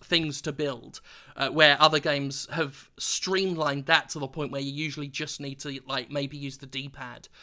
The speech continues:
uh, or even the, the analog sticks, you know? Like, there are so many seamless, fluid ways to do selecting stuff to build. Um, the camera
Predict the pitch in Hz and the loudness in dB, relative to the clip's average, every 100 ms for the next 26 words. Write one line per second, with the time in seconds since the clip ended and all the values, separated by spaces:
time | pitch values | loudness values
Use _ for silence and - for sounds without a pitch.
0 | - - - 131 123 123 143 135 127 131 | -20 -20 -2 2 2 2 0 2 0 -6
1 | _ _ - 180 156 147 131 131 120 135 | _ _ -2 0 0 -2 -2 -4 -4 -4
2 | 143 143 131 123 - - - - 139 139 | -2 -2 -6 -8 -12 -14 -12 -8 -4 0
3 | 143 127 - - - 170 175 185 220 214 | 0 -2 -6 -20 -8 2 4 4 0 -2
4 | 196 - 202 196 185 - 175 165 147 156 | -2 -2 -2 -2 -4 -4 -4 -2 -4 -4
5 | 151 - 143 151 143 135 123 - - - | -4 -6 -6 -2 -2 -2 -10 -20 -18 -4
6 | - 160 143 147 - - 143 139 143 131 | 2 4 4 0 0 -6 -4 -4 -4 -6
7 | - 139 151 131 - - - - - - | -8 -6 -4 -4 -8 -16 -18 -20 -20 -4
8 | 143 147 147 147 190 190 - 285 339 254 | 6 6 6 4 2 2 6 8 8 4
9 | 135 | 0